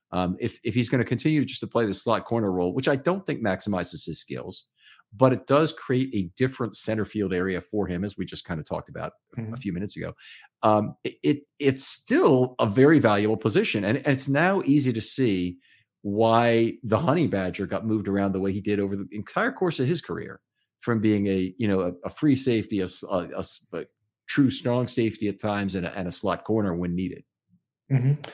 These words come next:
Speaker 2: It's, it seems like they're maybe ahead of the curve with these hybridized players, and I would like to see him in more of a traditional role.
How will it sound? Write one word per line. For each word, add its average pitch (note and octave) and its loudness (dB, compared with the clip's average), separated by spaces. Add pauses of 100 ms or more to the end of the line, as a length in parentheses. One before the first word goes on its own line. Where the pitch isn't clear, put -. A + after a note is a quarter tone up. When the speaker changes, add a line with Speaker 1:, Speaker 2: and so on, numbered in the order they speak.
(140)
Speaker 2:
It's, D3 0
it - -4
seems F3 4
like - 4
they're D3 8
maybe C3 6
ahead A#2 4
of A#2 4
the A2+ 2
curve A#2+ 4
with A2+ -2
these A2 -4
hybridized A2+ 2
players, A2 0 (360)
and A2+ 2 (280)
I A#2 2
would A#2+ 2
like A#2 4
to A2 -6
see B2 -4
him B2+ 2
in G#2+ 0
more A2+ 4
of A2+ 0
a - -6
traditional G#2 -4
role. C#3+ 6